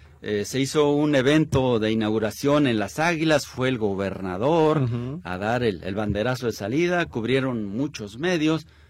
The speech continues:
Speaker 1: pero luego había que entrevistar a los jinetes.
Speaker 2: Claro.
Speaker 1: Y en los primeros días, no recuerdo cuántos días pasaron, pero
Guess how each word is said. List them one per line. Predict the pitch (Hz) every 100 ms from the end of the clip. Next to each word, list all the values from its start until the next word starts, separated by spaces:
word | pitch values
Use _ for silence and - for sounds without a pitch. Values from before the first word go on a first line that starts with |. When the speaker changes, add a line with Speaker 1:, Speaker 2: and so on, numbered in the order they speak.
| -
Speaker 1:
pero | - 101
luego | 104 139
había | 147 120 147
que | 165
entrevistar | 147 131 104 - 123 131
a |
los | 127 107
jinetes. | - 107 139 - 104 110 - -
Speaker 2:
Claro. | 120 117 127 - -
Speaker 1:
Y | 110 117
en |
los | 113 -
primeros | 135 131 180 208 156
días, | 156 185 185 151
no | 127 151
recuerdo | 160 - 147 151
cuántos | 151 156 147
días | 120 147 147
pasaron, | 123 113 147 156
pero | - 117 101 -